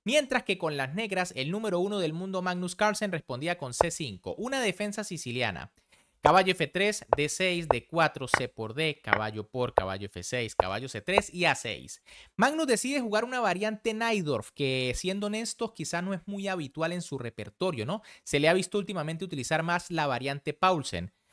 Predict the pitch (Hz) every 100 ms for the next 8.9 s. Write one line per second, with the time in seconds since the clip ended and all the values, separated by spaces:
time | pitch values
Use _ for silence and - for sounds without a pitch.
0 | - - _ 143 - 240 220 156 156 151
1 | 180 190 185 190 185 - - 147 135 -
2 | 220 196 196 - 226 214 196 160 160 156
3 | 165 165 165 170 214 226 208 156 127 190
4 | 202 214 190 160 127 143 175 196 160 120
5 | 156 170 - 131 110 113 98 101 135 139
6 | 165 208 202 190 - _ - - - 165
7 | 190 180 180 175 165 170 165 165 139 120
8 | 131 139 139 - 202 190 190 175